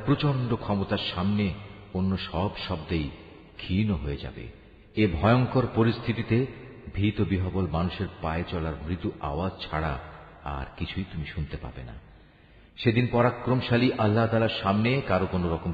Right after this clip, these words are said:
সুপারিশই কাজে আসবে না। অবশ্য যাকে করুণাময় আল্লাহ তাআলা অনুমতি দেবেন এবং যার কথায় তিনি সন্তুষ্ট হবেন, তার কথা আলাদা। তাদের সামনে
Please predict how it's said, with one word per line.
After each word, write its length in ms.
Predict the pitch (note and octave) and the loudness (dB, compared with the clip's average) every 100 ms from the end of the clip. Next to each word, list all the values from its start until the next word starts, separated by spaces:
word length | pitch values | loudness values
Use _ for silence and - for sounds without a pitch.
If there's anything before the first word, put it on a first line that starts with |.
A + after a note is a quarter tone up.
| - | -2
সুপারিশই 520 | - E2 F2+ G2+ E2+ C#2 - - - | -2 0 0 0 -2 -4 -8 -16 -6
কাজে 340 | C#2+ C#2+ G#2+ | -4 -4 -4
আসবে 320 | E2 - - | -4 -4 -8
না। 140 | B1+ B1 - - - - | -8 -10 -14 -20 -20 -6
অবশ্য 420 | D2+ F#2 - D2 B1 - - - | -4 -2 -2 -4 -4 -8 -18 -2
যাকে 220 | E2 F#2 | 2 2
করুণাময় 480 | G#2 A2 G#2 G#2+ B2 | 2 4 6 6 6
আল্লাহ 340 | - A2 G#2 A#2 | 4 2 4 2
তাআলা 340 | A#2+ A#2 C3 - - - | 4 2 0 -6 -14 -4
অনুমতি 420 | F#2 G2+ C3 C3 | 2 2 2 0
দেবেন 360 | G#2+ G#2 C3+ E3 - - - | 0 2 2 0 -4 -10 -2
এবং 200 | F2+ E2+ F#2 | 0 2 2
যার 140 | F#2 - | 0 0
কথায় 260 | E2 F2 E2+ | -2 -2 -2
তিনি 120 | D#2+ - - | -4 -4 -6
সন্তুষ্ট 420 | D#2+ - G2+ - | -6 -4 -4 -2
হবেন, 320 | F2+ F2+ C3 D3 - - - - | -2 0 0 -4 -10 -18 -20 -6
তার 120 | - C#2+ | -4 -4
কথা 320 | - - - | -6 -12 -10
আলাদা। 440 | A1+ B1+ A#1 A1 - - - - - - - - - | -8 -8 -8 -12 -14 -20 -20 -20 -20 -20 -20 -12 -2
তাদের 200 | G2+ A#2+ | 2 2
সামনে 500 | - G2+ B2 C#3 | 2 4 6 6